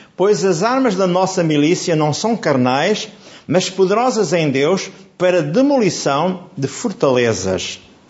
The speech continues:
pensamentos e ideias, derribando raciocínios e todo o baluarte que se ergue contra o conhecimento de Deus, levando cativo todo o pensamento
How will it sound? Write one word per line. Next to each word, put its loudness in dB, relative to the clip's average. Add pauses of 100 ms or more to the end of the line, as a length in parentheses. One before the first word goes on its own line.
(400)
pensamentos 0
e -2
ideias, -2 (480)
derribando 2
raciocínios -2 (320)
e 0
todo 0
o 2
baluarte 0 (140)
que -12
se -2
ergue -2
contra 0
o 4
conhecimento -2
de -2
Deus, 0 (600)
levando 2
cativo 0
todo 2
o 0
pensamento 0